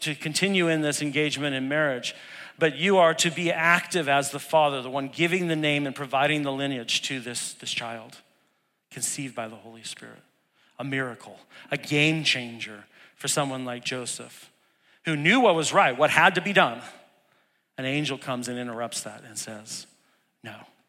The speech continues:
Marry her and name the son, the child Jesus."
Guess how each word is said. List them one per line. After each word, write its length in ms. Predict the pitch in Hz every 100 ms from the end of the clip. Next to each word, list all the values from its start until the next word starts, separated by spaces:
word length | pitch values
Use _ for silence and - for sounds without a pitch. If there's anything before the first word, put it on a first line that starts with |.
| _ _ _ _ _ _ _ _ _ _ _ _ _ -
Marry 380 | 127 135 139
her 340 | 131 135 131 120 - _ _ _ _ _ _ _ _ _ _ _ _
and 160 | 120 123
name 240 | 131 131
the 100 | 123
son, 260 | - 123 127
the 60 |
child 360 | 120 120 107 107
Jesus." 600 | - 117 113 117 -